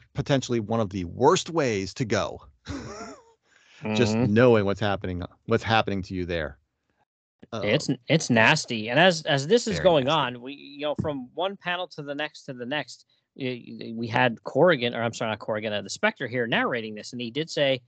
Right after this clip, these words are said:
Speaker 1: Mm-hmm.
Speaker 2: you know, "Mm, all that vengeance is final." And then he says, "Awful, inescapable." And that's, uh, where,
Speaker 1: <laughs>
Speaker 2: you know, he's getting ready to get chucked in there. We get another, "Yeah." And we see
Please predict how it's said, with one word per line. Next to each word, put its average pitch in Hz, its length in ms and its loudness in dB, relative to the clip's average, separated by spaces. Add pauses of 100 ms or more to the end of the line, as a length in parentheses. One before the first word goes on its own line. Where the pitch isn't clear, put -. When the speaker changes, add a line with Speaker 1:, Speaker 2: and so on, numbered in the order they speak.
Speaker 1:
Mm-hmm. 117 280 4
Speaker 2:
you 131 60 -8
know, 127 300 2 (120)
"Mm, 127 220 -10
all 156 320 2
that 151 300 -2
vengeance 156 420 -6
is 147 180 -12 (120)
final." 135 480 -2 (720)
And 139 100 -8
then 127 100 0
he 120 80 -4
says, 123 340 0 (200)
"Awful, 151 540 -2 (560)
inescapable." 113 1160 -6
And 104 200 -8
that's, 110 300 -10
uh, 104 260 -8
where, 110 360 0 (100)
Speaker 1:
<laughs> 110 100 -4
Speaker 2:
you 120 220 0
know, 127 120 4
he's 120 160 -2
getting 117 180 -2
ready 123 100 0
to 120 60 -4
get 117 180 -2
chucked - 320 -2
in 147 60 4
there. 131 120 0
We 131 120 0
get 135 160 6
another, 139 280 0
"Yeah." 285 1000 -6 (140)
And 120 380 -4
we 139 220 -6
see 202 200 -2